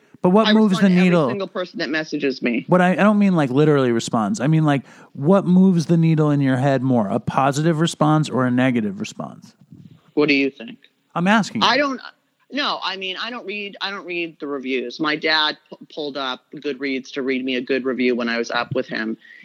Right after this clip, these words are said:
Speaker 2: And by accident, I saw a little bit of a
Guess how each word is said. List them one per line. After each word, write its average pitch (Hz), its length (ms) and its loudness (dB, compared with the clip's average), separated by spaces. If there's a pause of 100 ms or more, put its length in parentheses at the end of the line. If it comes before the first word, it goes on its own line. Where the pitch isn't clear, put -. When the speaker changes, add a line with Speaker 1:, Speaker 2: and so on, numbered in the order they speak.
Speaker 2:
And 123 500 0
by 131 260 0
accident, 131 460 -4
I 117 100 -10
saw 123 380 -6
a - 20 -6
little 127 200 -4
bit 120 160 -6
of 117 120 -8
a 117 100 -6